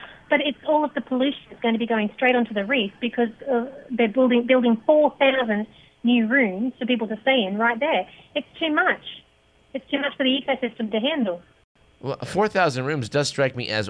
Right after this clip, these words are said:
Speaker 2: one hell of a jump forward. I mean, Kansas, of course, is a giant, uh, tourist destination, a very popular place, a lovely place. But, uh,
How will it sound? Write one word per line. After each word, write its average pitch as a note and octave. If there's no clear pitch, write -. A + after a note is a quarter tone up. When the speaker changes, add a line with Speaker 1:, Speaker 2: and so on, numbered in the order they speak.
Speaker 2:
one A2
hell B2+
of G#2+
a G#2
jump F#2+
forward. B2+
I G#2
mean, G#2+
Kansas, A2+
of G2
course, -
is F#2
a E2+
giant, G2+
uh, F2+
tourist A2+
destination, G#2+
a -
very F#2+
popular G2
place, G#2+
a -
lovely G2
place. A#2
But, G2+
uh, G2